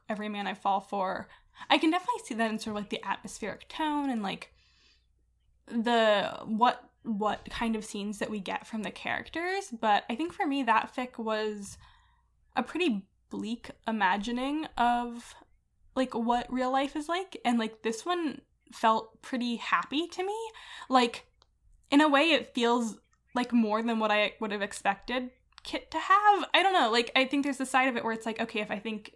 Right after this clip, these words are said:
I think if, like, the publishers were gonna write a follow-up for Kit where she's, like, a twenty-something-year-old, it would probably be pretty happy, and she probably would have gone to college, and she probably would have a job like this, um, because she did wanna be a reporter. But if you think about it in the actual, like,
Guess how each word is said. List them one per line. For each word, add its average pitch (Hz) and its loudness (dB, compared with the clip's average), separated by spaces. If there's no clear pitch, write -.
I 233 0
think 240 -2
if, 226 -6
like, 208 -6
the 233 -2
publishers 220 0
were 214 -6
gonna 208 -6
write 190 4
a 196 0
follow-up 196 2
for 202 -8
Kit 196 -8
where 202 -6
she's, 202 -6
like, 196 -4
a 220 -2
twenty-something-year-old, 202 -2
it 233 0
would 233 0
probably 311 2
be 285 -4
pretty 311 -4
happy, 302 0
and 220 0
she 226 -8
probably 254 0
would 262 -2
have 240 -4
gone 202 0
to 190 -4
college, 190 -2
and 214 -6
she 247 -6
probably 240 -2
would 247 -2
have 220 -4
a 208 -4
job 185 0
like 196 -6
this, 196 -4
um, 220 2
because 240 -2
she 269 0
did 254 0
wanna 226 0
be 208 -2
a 202 -4
reporter. 196 -6
But 269 6
if 262 6
you 269 8
think 269 4
about 262 6
it 233 6
in 233 4
the 226 2
actual, 220 -2
like, 214 -2